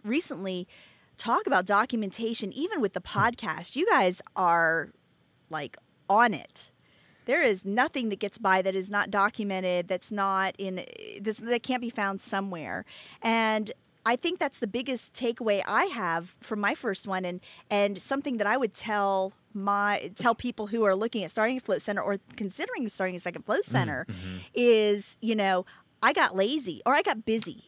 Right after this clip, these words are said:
Speaker 1: It,
Speaker 2: Right. Yeah,
Speaker 1: I
Speaker 2: yeah,
Speaker 1: say
Speaker 2: yeah.
Speaker 1: lazy. I really didn't get lazy. I got busy.
Speaker 2: Yeah.
Speaker 1: Um, you get
Speaker 2: Distracted.
Speaker 1: so overwhelmed. That's the,
Speaker 2: Mm-hmm.
Speaker 1: that documentation is the first thing that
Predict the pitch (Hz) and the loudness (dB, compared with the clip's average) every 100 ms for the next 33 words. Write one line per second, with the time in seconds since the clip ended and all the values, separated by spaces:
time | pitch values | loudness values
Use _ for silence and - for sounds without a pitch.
0 | - 117 - - - 139 156 147 - - | -6 -4 -6 -14 0 8 10 10 8 4
1 | 269 220 220 220 180 214 440 349 208 208 | 4 4 2 2 2 2 4 2 2 0
2 | 185 143 262 - 240 240 185 92 - 131 | 0 -4 -6 -4 -2 -4 -6 -12 -10 -10
3 | - - 220 202 185 165 170 - 233 226 | -12 0 4 6 6 4 -2 -6 -4 0
4 | 277 - - 220 277 277 269 262 262 240 | 0 -2 -4 -4 0 2 2 2 2 2
5 | 233 262 370 254 277 247 - - 202 220 | 2 2 0 -4 -6 -6 -6 -4 0 0
6 | 214 208 220 254 240 202 202 269 240 202 | 2 0 0 -2 -2 -4 -2 -2 -2 -2
7 | 196 196 - 233 214 214 214 - - 190 | -2 -2 -4 -8 -6 -6 -6 -10 -8 -2
8 | 180 175 160 | 2 2 0